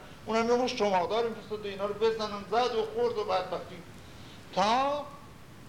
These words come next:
این اواخر، یعنی در روزگاری که در هندستون دستگاه ضبط صفحه هیز مستر وایس و نمی‌دونم اینا آمده بود، خانه‌های جنوب که با هم بد بودن، یه، یه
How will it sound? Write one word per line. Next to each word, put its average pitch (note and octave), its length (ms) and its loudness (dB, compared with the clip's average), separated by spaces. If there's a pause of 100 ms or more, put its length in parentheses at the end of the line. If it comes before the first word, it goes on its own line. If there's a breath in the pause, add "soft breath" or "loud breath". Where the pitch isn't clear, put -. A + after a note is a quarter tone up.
این C4 160 -2
اواخر، G3 720 4 (1120)
یعنی G#3 160 -4
در A#3 180 6
روزگاری F3 640 0
که A#3+ 60 -2
در G#3 160 6
هندستون E3+ 1040 2 (440)
دستگاه F#3+ 480 2
ضبط F3+ 440 0
صفحه F3 240 0
هیز F3+ 200 -2 (120)
مستر D3 300 0
وایس F#3+ 480 2
و F#3 140 2
نمی‌دونم D#3+ 360 -4
اینا D3+ 260 2 (340)
آمده C3+ 360 2
بود، B3 300 0 (960)
خانه‌های F#3 500 6
جنوب F#3 440 -6
که E3+ 100 -4
با D#3+ 100 0
هم D3+ 180 -4
بد D3+ 380 2
بودن، C#3+ 500 0 (1160)
یه، F3 160 2 (160)
یه G#3+ 100 -2